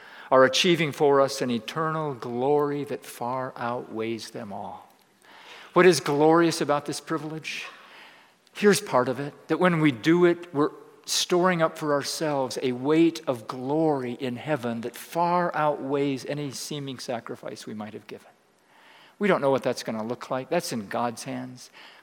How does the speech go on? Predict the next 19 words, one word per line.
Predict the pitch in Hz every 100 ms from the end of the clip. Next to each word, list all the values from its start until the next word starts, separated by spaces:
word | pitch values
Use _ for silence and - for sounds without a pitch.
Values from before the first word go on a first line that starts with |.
| -
but | 113
he | 127
has | 120 131 110
glory | 107 120 123 120 107
stored | 107 - - 131 120
up | 110 101 _ _ - - -
for | 117
those | 117 113 -
who |
jump | 104 - 120 117
in | 107 104 104 _ - -
and | 107
participate | - 104 - - - 107 101
in | 101
this | 101 -
privilege | - 101 101 -
he's | 107 -
given | 107 104
us. | 101 - - -